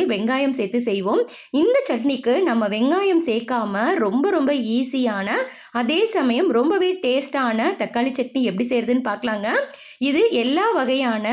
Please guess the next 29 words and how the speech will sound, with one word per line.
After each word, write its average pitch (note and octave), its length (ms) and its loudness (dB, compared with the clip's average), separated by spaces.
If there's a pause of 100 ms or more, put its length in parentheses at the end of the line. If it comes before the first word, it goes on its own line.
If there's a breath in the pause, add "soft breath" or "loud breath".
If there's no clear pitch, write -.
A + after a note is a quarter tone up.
(160)
தோசைக்கும் A#3+ 760 0
ரொம்ப, A#3+ 420 0
ரொம்ப B3 240 4
சூப்பரா A#3+ 440 0
இருக்குங்க. G#3+ 360 -4 (440 loud breath)
நான் D#4 240 2
இன்னைக்கு C#4+ 340 0 (140)
ஊத்தப்பத்தோட C4 720 0 (500 loud breath)
இந்த F#4 300 2
தக்காளி C4+ 400 -2
சட்னி A#3+ 300 -4
வச்சு G3+ 260 -4 (300)
சர்வ் C4 280 0
பண்ணியிருக்கேன். A#3+ 580 0 (320 loud breath)
கண்டிப்பா E4+ 440 2
நீங்களும் C#4+ 460 2
இந்த D4 260 2
சட்னியை B3 500 0
வீட்ல B3 280 -2
செஞ்சு A#3 320 0
பாருங்க. A3 420 -2 (480 loud breath)
கேட்டு F4 360 0
வாங்கி C#4+ 280 2
சாப்பிடுவாங்கங்க. A#3 680 0
அந்த A#3+ 280 4
அளவுக்கு C#4+ 280 0
இதோட G#3+ 180 0
டேஸ்ட் A3+ 300 -2
இருக்கும். D#4+ 320 0